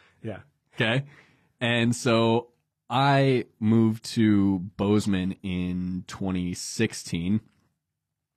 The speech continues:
Speaker 2: So I got there right after you left, and I started working and brand new at door-to-door, store-to-store sales. And I walk into, um,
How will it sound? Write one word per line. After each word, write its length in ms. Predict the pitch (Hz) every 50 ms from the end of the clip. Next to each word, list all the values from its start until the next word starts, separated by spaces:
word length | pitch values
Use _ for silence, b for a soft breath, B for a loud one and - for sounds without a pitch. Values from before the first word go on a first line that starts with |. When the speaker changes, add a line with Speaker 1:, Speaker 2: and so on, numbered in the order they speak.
| _ _ _ _ -
Speaker 2:
So 160 | - - 107
I 80 | 101 104
got 200 | 104 101 98 95
there 180 | 104 101 95 92
right 200 | 92 92 92 92
after 200 | 92 87 - 95
you 160 | 85 85 85
left, 440 | 82 82 82 87 92 - - - - b b b b b b b b b -
and 560 | 98 95 95 92 92 92 90 90 90 90 - -
I 140 | 92 92
started 400 | 98 - - 98 92 92 95 90
working 480 | 87 85 92 95 90 - 101 95 95 92
and 320 | 85 82 82 82 85 87 - b b b b b b b b b
brand 460 | - 92 85 - 98 98 92 92 92 90
new 220 | 92 95 92 95
at 140 | 92 90 87 _ - _ _ _ _ -
door-to-door, 460 | - 104 98 95 92 87 92 92 92
store-to-store 540 | - - - 92 90 90 - - 104 95 92
sales. 640 | - - 101 95 95 95 95 95 92 - - - - -
And 360 | - 92 90 90 90 90 90 87
I 100 | 87 87
walk 340 | 85 87 90 92 90 - -
into, 880 | - 98 92 90 90 90 - - 95 92 90 90 87 87 85 87 - - -
um, 560 | - 90 87 87 87 85 85 82 82 82 104